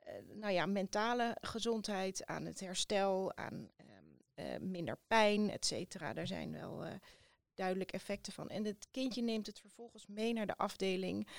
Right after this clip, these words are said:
Dat hangt daar. Hij laat het zien aan de verpleging, aan het bezoek. Iedereen zegt, "Och, wat mooi, heb je dat gemaakt?" En zo heeft het ook nog daarna een nasleep dat dat toch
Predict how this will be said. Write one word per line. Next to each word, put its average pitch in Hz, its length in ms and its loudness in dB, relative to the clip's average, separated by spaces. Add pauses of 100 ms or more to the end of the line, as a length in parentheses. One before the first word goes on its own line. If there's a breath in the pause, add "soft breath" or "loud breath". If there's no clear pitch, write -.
(120 loud breath)
Dat 190 140 -4
hangt 202 360 6
daar. 185 380 4 (340 loud breath)
Hij 185 160 -6
laat 175 220 -2
het - 140 -2
zien 220 420 4
aan - 180 -4
de - 80 -6
verpleging, 208 920 0
aan 185 120 -2
het 180 140 -4
bezoek. 220 640 0
Iedereen 196 380 -8
zegt, - 280 -4
"Och, - 260 0
wat 226 180 -2
mooi, 233 360 2
heb 233 120 2
je - 100 -8
dat 208 160 -4
gemaakt?" 220 600 2
En 208 180 -2
zo 214 160 2
heeft 220 280 0
het - 220 -16
ook 226 240 2
nog 220 300 0
daarna 202 540 2
een 196 120 2
nasleep 190 680 0
dat - 160 -10
dat 180 140 -20
toch 214 300 -6